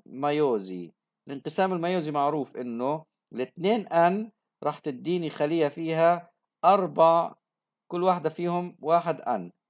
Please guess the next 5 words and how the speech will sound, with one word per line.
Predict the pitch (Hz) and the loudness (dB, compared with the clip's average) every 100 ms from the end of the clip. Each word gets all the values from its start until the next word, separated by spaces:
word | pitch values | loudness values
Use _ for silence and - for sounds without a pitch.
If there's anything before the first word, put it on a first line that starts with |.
| _ _ _ _ | _ _ _ _
صح | - 143 | -6 -6
كده؟ | - 151 190 226 _ _ _ _ _ | -4 0 2 2 _ _ _ _ _
طيب | 135 131 120 117 | 0 0 0 0
بعدين | 147 151 175 214 202 | 2 2 4 2 2
هذه | 208 196 165 185 233 | 2 2 2 0 -2